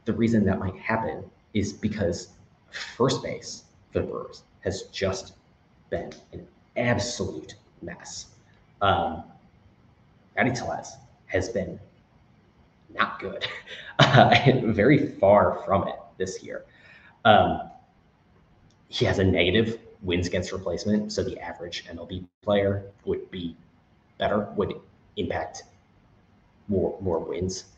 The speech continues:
than Rowdy Tellez has this season, according to, you know, Baseball Reference's war, war stat. Um,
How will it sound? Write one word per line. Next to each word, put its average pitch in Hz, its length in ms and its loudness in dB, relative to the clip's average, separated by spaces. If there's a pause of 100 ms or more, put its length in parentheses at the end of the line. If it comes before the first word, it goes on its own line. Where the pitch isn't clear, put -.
(320)
than 87 360 -4 (160)
Rowdy 85 240 -8
Tellez 85 320 -6
has 90 260 -2
this 95 180 -8
season, 113 380 2
according 90 340 0
to, - 120 -8 (160)
you - 60 -6
know, - 60 -6
Baseball - 360 -4
Reference's 92 500 -4
war, 101 220 0 (160)
war 104 400 8
stat. 131 520 2 (440)
Um, 92 440 6